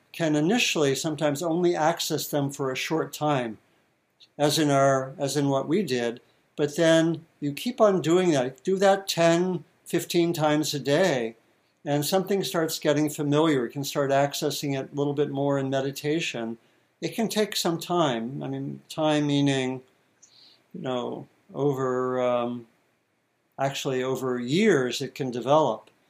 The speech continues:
Uh, but if you do it more readily or more frequently in the meditation and in daily life, you can have more access to those, those qualities. Um, so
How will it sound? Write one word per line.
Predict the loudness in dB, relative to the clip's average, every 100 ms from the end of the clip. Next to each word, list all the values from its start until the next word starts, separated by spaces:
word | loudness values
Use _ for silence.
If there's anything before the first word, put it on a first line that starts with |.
| _ _ _ _ -6
Uh, | 0 0
but | 2 2 2 -2 _ -20 -20 -20 -20 _
if | -20 -8
you | -4
do | 0 4
it | 4 2
more | 0 2
readily | 6 4 6 2 2 -2 -4
or | -6
more | -2 -4
frequently | 0 -2 0 -4 -2 -2
in | 0
the | -2
meditation | -2 -2 -4 -2 -2 -2 -2 -2
and | -2
in | -4 -2
daily | 0 0 0
life, | 0 2 0 -4 -14 _ _ _ _ _
you | -8
can | -2 0
have | 0
more | 0 2 4
access | 4 2 -6 -8 -8
to | -10
those, | -6 -6 -4 -4 -6 -10 -10
those | -8 -8
qualities. | -4 0 0 -2 -6 -10 -12 -8
Um, | -8 -6 -10 -16 _ _ _ _
so | -14 -10 -8 -6 -8